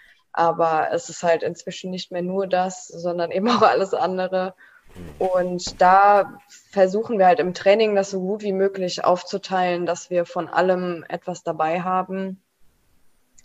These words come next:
wo das Tumbling und die Stunts immer mehr oder weniger an erster Stelle kommen. Äh, da teilen wir das auch immer auf. Wir haben ja zweimal in der Woche Training, dass wir dann, äh, am einen, an einem Trainingstag das eine, am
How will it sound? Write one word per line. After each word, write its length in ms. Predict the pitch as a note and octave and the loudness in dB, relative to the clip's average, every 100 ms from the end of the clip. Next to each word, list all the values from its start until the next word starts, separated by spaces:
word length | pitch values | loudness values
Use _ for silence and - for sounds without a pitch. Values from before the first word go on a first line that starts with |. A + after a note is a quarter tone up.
| _ | _
wo 140 | F#3 | 0
das 220 | F3+ F3 | 0 0
Tumbling 380 | F#3+ G3 G3+ G3+ | 0 2 2 2
und 120 | F#3 | -2
die 60 | E3+ | -6
Stunts 420 | - E3+ F#3 F#3 | -6 -4 -4 -6
immer 500 | - F3 E3+ E3 - - - | -4 -2 -2 -6 -10 -20 -16
mehr 280 | F3 D#3 D#3+ | -8 -6 -4
oder 200 | E3+ E3 | -4 -4
weniger 280 | E3+ E3+ | -4 -4
an 120 | E3 - | -6 -6
erster 320 | - - E3+ | -8 -8 -12
Stelle 340 | - F3+ F#3 | -8 -2 -2
kommen. 460 | G3 G#3 G#3 G#3 G#3 _ _ _ _ _ - | -2 -2 -2 -2 -10 _ _ _ _ _ 2
Äh, 320 | F#3 F3+ F3 | 6 8 6
da 140 | F3 | 4
teilen 280 | E3+ F3+ F3+ | 2 0 0
wir 80 | F3+ | -2
das 160 | F#3 | -2
auch 120 | F3+ F3 | -4 -4
immer 260 | F3+ E3+ | 0 2
auf. 180 | F#3 G3+ | 4 4
Wir 80 | F#3+ | 2
haben 80 | F3 | 0
ja 100 | E3 | -2
zweimal 540 | - F3+ F#3 G3 G3 - | -2 -2 0 -2 -4 -8
in 120 | F#3+ | -6
der 120 | F#3 | -4
Woche 240 | F3+ F#3+ G3 | -2 -4 -8
Training, 580 | - F#3+ F#3+ F#3+ F#3 F#3 _ _ _ _ - | -8 -6 -4 -4 -6 -12 _ _ _ _ -2
dass 280 | F3+ - | -2 -2
wir 120 | - F3 | -2 0
dann, 400 | E3+ E3+ E3 D#3+ | 2 0 -6 -8
äh, 380 | A2 D#3 D#3+ D3+ | -6 -6 -8 -8
am 160 | E3 | -8
einen, 360 | - E3+ F3 E3+ | -2 -2 -2 -6
an 200 | - E3 | -8 -6
einem 280 | D#3 F#3 F#3+ | -4 -2 -4
Trainingstag 580 | - F3+ F3 - F3 - | -2 -2 -4 -6 -8 -6
das 140 | E3+ | -6
eine, 300 | G2+ D#3+ E3+ | -4 -2 -4
am 240 | C#3+ D#3 | -6 -8